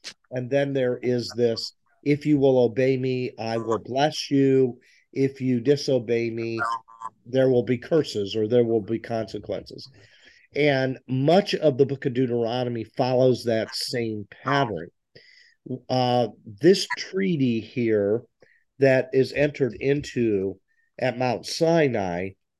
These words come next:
becomes the basis for, uh, the blessings of God and the obligations of the people. So if, if you keep your thumb here in Exodus, go over to Deuteronomy chapter twenty-seven just for a quick second, 'cause I want you to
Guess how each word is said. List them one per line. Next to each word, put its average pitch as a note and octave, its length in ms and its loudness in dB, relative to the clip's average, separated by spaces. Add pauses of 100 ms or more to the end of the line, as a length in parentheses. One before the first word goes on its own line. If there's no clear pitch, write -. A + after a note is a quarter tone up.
(120)
becomes C#3 520 2
the B2 100 6
basis G#2+ 1000 2 (600)
for, C#3 680 8
uh, A2 100 -8
the A#2 180 -2
blessings C#3 640 0
of G#2 160 -4
God G#2+ 500 -2 (480)
and C#3+ 260 4
the C3+ 140 4
obligations A#2 840 -2
of F#2+ 140 -6
the G2 100 -10
people. G2+ 480 -6 (420)
So E3+ 160 4
if, D#3+ 140 0 (220)
if C#3 260 0
you C#3 100 4
keep G3 320 0
your C#3 120 2 (160)
thumb C#3 280 4
here A#2+ 280 4
in G#2+ 140 -4
Exodus, A#2+ 500 -2 (420)
go F#3 120 8
over A3+ 160 6
to D3+ 120 6
Deuteronomy A#2 800 2
chapter A#2 380 -2
twenty-seven A2 1120 -2
just A#2+ 240 -4
for A#2+ 140 0
a G2 80 -6
quick - 300 -4
second, A2 440 -4
'cause A#2 140 -4
I C3 80 2
want C3 220 -4
you A#2 80 -4
to A2 140 0